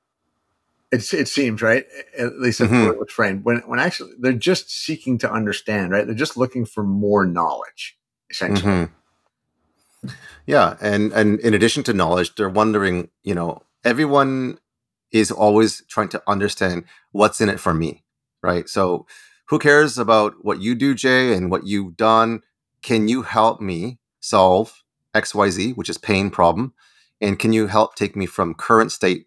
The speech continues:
Speaker 2: to my desired and or dream state would even be better. But let's just get to desired state, which is like, you know, maybe it's a number in your revenue, ten K months, maybe it's in health to shred,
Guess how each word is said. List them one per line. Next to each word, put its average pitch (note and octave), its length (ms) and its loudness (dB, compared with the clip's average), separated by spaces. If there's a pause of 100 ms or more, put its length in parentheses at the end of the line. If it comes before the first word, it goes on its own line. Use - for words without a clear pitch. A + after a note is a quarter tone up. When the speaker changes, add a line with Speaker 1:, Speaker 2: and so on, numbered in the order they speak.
(160)
Speaker 2:
to F2+ 440 -2
my E2+ 220 2
desired G2 640 0 (320)
and G2+ 240 0
or F#2 220 0
dream A#2 380 -2
state - 240 -4
would E2+ 80 -2
even E2+ 220 -4
be E2+ 80 -6
better. F#2+ 420 0 (420)
But F#2 100 -2
let's G2+ 160 2
just - 160 -2
get G2+ 120 -2
to G#2+ 60 -4
desired F2+ 440 2
state, D#2 220 -2
which D#2 200 -6
is D#2+ 200 -6
like, D#2 260 -6
you F#2 100 -6
know, E2 260 -6
maybe F2 200 -2
it's E2+ 100 -6
a F2+ 40 -6
number G2+ 400 2
in F#2 100 -2
your E2+ 200 2
revenue, G#2+ 560 2 (500)
ten G#2+ 160 0
K F#2+ 160 -6
months, A2 360 0
maybe F#2 240 -2
it's F2 160 -6
in E2+ 160 -8
health - 360 2 (160)
to F2 280 -2
shred, G2 560 2